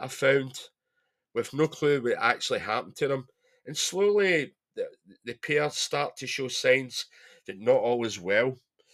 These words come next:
Both are showing signs of strange behaviour, including Catherine, who is having a breakdown in her God-loving parents', eh, church. That's Tony,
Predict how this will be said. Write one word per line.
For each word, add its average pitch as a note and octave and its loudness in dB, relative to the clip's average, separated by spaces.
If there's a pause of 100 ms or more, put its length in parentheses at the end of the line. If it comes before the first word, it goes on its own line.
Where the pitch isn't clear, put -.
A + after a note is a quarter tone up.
(1160)
Both A#3+ 8
are G#3 8
showing F#3+ 2
signs E3+ 4
of D3 -2
strange D#3 0
behaviour, D#3+ 2 (240)
including F#3 -2
Catherine, D#3+ 0 (100)
who C#3+ -2 (240)
is A2 -10
having C#3 -2
a A#2 0
breakdown C3+ -2 (920)
in B2+ 2
her A#2 0
God-loving B2 2
parents', B2 0
eh, A2 0
church. - -2
That's A#2 -4
Tony, C3 -2